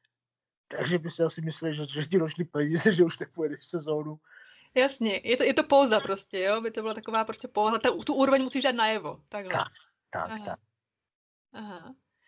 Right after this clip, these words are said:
Speaker 2: Tak to je super, jako strašná spousta informací pro mě jako laika v tomto, je to naprosto nes-, neskutečné. Eh, pojďme se vrátit ještě zpátky ke Švýcarsku jako takovému. Když jsi sem přišel, uměl jsi jazyk? Ale ty jsi dělal jsem pro německý tým, že jo? Tak
Speaker 1: Já
Speaker 2: asi
Speaker 1: jsem,
Speaker 2: trošku.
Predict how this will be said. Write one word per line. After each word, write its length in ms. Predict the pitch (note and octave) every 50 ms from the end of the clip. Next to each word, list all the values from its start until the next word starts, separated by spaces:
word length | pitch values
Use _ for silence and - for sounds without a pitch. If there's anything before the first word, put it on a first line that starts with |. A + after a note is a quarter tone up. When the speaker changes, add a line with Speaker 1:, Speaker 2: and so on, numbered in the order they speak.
| _ _ _ _
Speaker 2:
Tak 80 | - A3 _
to 80 | -
je 80 | A3 A3+
super, 420 | A3+ - - C4+ - - A3+ G3+
jako 160 | G3 G3 G3 G#3
strašná 360 | - - G#3+ G#3 - A#3 A3
spousta 280 | - - A3 - -
informací 480 | - A#3 A3 - A#3 G#3+ G#3+ G#3 - A3+
pro 140 | - - G#3+
mě 140 | G#3+ A3 G#3+
jako 220 | G#3 G#3 - A3
laika 300 | G#3 G3+ G3+ G3+ - A3
v 60 | G#3+
tomto, 400 | - A3 G#3+ G#3+ - A3 G#3+ A3
je 120 | G#3+ G#3+ G#3+
to 200 | A3 G#3+ G#3 G#3 - A3
naprosto 300 | G#3+ G#3 A3 A3 A3+ A#3+
nes-, 280 | A#3+ A#3+ - - A3+
neskutečné. 640 | A3 B3 - - B3 A#3 A3 A3 - G#3 F3 F3 - - - - - - - - - - -
Eh, 340 | G#3 G3+ G3+ G3 G3 G3 F#3+ - - - - _
pojďme 220 | - G#3+ A3+ C4
se 120 | - - C#4+
vrátit 320 | C4 B3 B3+ B3+ C4+ B3 C4
ještě 320 | B3+ - - D#4 D#4 D#4 D#4
zpátky 420 | - - A#3+ A#3 B3 - D4 - - -
ke 80 | - -
Švýcarsku 480 | - - B3 - C4 B3+ - - -
jako 160 | B3+ B3+ D4 D4+
takovému. 520 | - C#4 - C4 B3 A#3+ A3+ G#3+ G3+ G#3 A#3+ - - - - -
Když 160 | A3+ A3 A3+
jsi 80 | - B3
sem 160 | D4 D4 D4+
přišel, 340 | - C#4+ B3+ - D4+ C4+ B3+
uměl 220 | A3+ A3 A3 B3+
jsi 160 | - - G#4
jazyk? 420 | G4+ G4 F#4 E4 D#4+ D#4+ D#4 - - - _ _ _ _ _ _ _
Ale 160 | B3+ A#3 A3+
ty 80 | B3 A#3+
jsi 80 | A#3+
dělal 160 | A#3 B3 B3
jsem 140 | B3 - B3+
pro 100 | C4 C4+
německý 420 | B3 B3+ B3 B3+ B3 - - C4 B3+
tým, 260 | - B3 A#3+ A#3+ A#3+
že 100 | A#3+ B3
jo? 160 | A#3 A#3 A#3+
Tak 180 | - B3 A#3+ G3
Speaker 1:
Já 80 | D#3+
Speaker 2:
asi 160 | D3+ C#3+ -
Speaker 1:
jsem, 220 | - F3+ G3 G3+ G3+
Speaker 2:
trošku. 300 | F3+ D3+ - - -